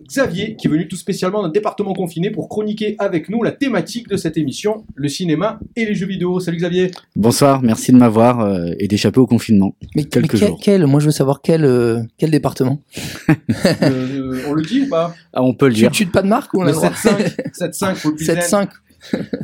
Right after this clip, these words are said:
Speaker 2: Sept cinq.
Speaker 1: Alors, on est très content que tu sois venu, euh, Xavier, ce soir. Et puis, c'est une thématique surtout entre le cinéma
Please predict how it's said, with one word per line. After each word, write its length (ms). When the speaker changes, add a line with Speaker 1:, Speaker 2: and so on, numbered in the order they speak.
Speaker 2:
Sept 280
cinq. 160
Speaker 1:
Alors, 120
on 20
est 60
très 140
content 240
que 80
tu 80
sois 140
venu, 280
euh, 280
Xavier, 360
ce 160
soir. 260
Et 60
puis, 100
c'est 100
une 80
thématique 400
surtout 380
entre 240
le 200
cinéma 560